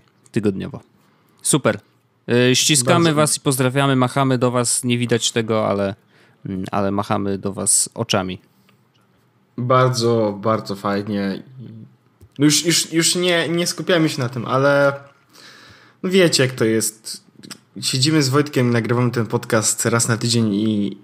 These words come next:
Speaker 2: w końcu przed takim momentem, w którym mamy znowu jakiś Januleusz,
Speaker 1: <laughs>
Speaker 2: wiecie.
Speaker 1: Wiadomo. No, trzeba, ta, wypijmy za to wodę.
Speaker 2: Właśnie wypiłem całą szklankę, <laughs> niechcący.
Speaker 1: No ale to dobrze. Chug,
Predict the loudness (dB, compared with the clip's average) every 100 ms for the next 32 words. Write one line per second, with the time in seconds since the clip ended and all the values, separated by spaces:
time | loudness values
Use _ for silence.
0 | _ -12 -2 0 0 -4 -4 -4 -4 -4
1 | -2 -2 -2 0 0 0 0 0 0 -4
2 | -6 -2 0 2 0 0 0 -2 -4 -4
3 | -4 -6 -2 -2 2 2 2 0 -4 -4
4 | 0 2 4 2 -2 -20 _ -20 -16 -6
5 | -6 -2 -4 0 2 2 2 0 0 2
6 | 2 4 2 0 -4 -16 -20 _ _ _
7 | _ _ _ _ _ -14 -4 0 2 0
8 | 2 0 2 0 0 0 0 2 2 2
9 | -4 -8 -4 -4 0 0 0 -2 -4 -6
10 | _ _ -6 -2 0 0 0 0 0 -2
11 | -6 _ _ -4 2 4 4 4 0